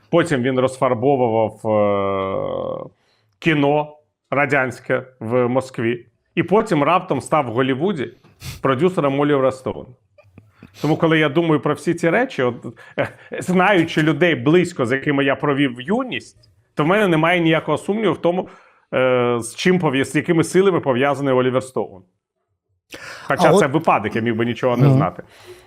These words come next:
Speaker 1: А щодо Такера Карлсона, ну, він, е, е, журналіст на Твіттері, так би мовити, журналіст соціальних мереж. В Кремлі могли вирішити, що це найкращий формат, тому що навіть журналіст Fox News міг би задавати неприємні питання.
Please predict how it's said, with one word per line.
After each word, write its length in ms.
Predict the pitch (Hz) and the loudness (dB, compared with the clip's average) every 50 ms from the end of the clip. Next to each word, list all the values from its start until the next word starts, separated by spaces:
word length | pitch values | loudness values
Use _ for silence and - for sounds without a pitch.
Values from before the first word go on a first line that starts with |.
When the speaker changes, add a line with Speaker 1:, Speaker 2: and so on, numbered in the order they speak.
| _ _ | _ _
Speaker 1:
А 380 | - 180 156 156 156 156 160 156 - | 0 2 4 4 4 4 2 0 -4
щодо 220 | - 202 190 202 | -4 -4 -4 -2
Такера 400 | 196 214 214 214 214 226 220 208 | -2 -2 -2 -2 -2 -2 -4 -2
Карлсона, 500 | 214 - 247 262 254 262 - 185 160 160 | -2 0 0 0 -2 -2 -4 -4 -4 -4
ну, 120 | 160 170 | -4 -4
він, 300 | 165 185 214 240 254 247 | -4 -6 -6 -6 -6 -4
е, 1000 | 220 180 151 135 123 117 110 107 107 104 104 104 101 98 98 98 98 95 101 107 - _ _ _ _ _ _ - | -2 -2 0 0 -2 -2 -2 -4 -2 -2 -2 -4 -4 -6 -8 -8 -10 -10 -10 -10 -12 _ _ _ _ _ _ -4
е, 220 | 143 135 131 131 123 | -2 0 2 2 2
журналіст 520 | - 170 165 160 156 151 185 220 208 - | 2 2 2 2 2 2 2 0 0 0
на 80 | - 147 | 0 -2
Твіттері, 500 | - - 120 127 131 131 143 117 113 110 | 0 0 -2 -2 0 0 -2 -2 -2 -2
так 180 | - 110 101 | -4 -4 -4
би 60 | 104 107 | -4 -4
мовити, 400 | 107 104 104 101 107 104 117 107 | -2 -2 0 0 0 0 0 0
журналіст 360 | 113 123 123 143 165 180 180 | 0 0 2 2 2 0 0
соціальних 580 | - 147 - - 131 127 143 151 151 135 - | -2 -4 -2 0 0 0 0 -2 -4 -8 -8
мереж. 300 | 120 110 98 98 95 92 | -6 -6 -6 -6 -8 -14
В 60 | - - | -14 -8
Кремлі 340 | - 123 123 127 143 180 | -4 -2 0 2 2 2
могли 280 | 196 175 135 107 127 135 | 2 0 0 -2 -2 -2
вирішити, 500 | 117 117 151 165 180 - - 139 - 120 | 0 0 0 0 0 -4 -6 -8 -8 -8
що 140 | - - - | -8 -8 -8
це 160 | - - 151 | -6 -4 -4
найкращий 580 | 151 151 139 - - 135 139 151 - - - 135 | -2 -4 -4 -2 -2 -2 -2 -2 -4 -6 -8 -6
формат, 420 | - 127 113 107 110 123 139 160 - _ _ _ _ _ _ - | -4 -4 -4 -2 -2 -2 -2 -2 -4 _ _ _ _ _ _ -2
тому 160 | 143 139 135 | 0 0 0
що 160 | - 143 139 | 0 0 0
навіть 320 | 143 151 143 131 123 120 | 2 2 0 0 0 -2
журналіст 540 | 113 120 120 123 131 131 131 131 131 - - | -2 -2 0 0 0 0 -2 -2 -4 -4 -4
Fox 280 | 139 135 131 - - 156 | -4 -4 -4 -4 -2 0
News 200 | 160 190 254 277 - - _ _ _ _ - | 0 0 0 -2 -4 -10 _ _ _ _ -2
міг 200 | 135 185 202 190 | 0 0 2 2
би 100 | 180 147 | 2 2
задавати 460 | 131 131 117 131 139 185 202 - 175 | 2 2 0 2 2 2 0 0 0
неприємні 640 | 156 151 147 - 143 135 127 123 160 170 170 170 160 | 0 0 0 0 0 0 0 0 0 0 0 -2 -4
питання. 540 | 165 165 160 170 - 110 98 95 92 95 | -4 -4 -6 -2 -2 -2 -2 -4 -6 -12